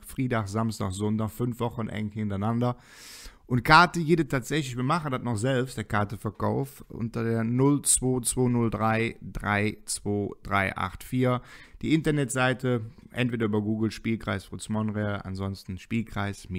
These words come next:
Fritz Monreal punkt de. Genau, und darüber, also wie gesagt,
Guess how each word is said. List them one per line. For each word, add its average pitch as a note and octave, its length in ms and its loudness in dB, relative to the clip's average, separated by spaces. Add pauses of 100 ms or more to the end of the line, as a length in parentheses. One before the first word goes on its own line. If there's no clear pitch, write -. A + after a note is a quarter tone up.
(220)
Fritz - 520 -8
Monreal F2 880 -4
punkt - 340 -10
de. C3+ 320 2 (400)
Genau, A2 240 0
und G#2 160 -4
darüber, A#2+ 500 0
also G#2 200 0
wie G#2+ 60 2
gesagt, G2+ 260 0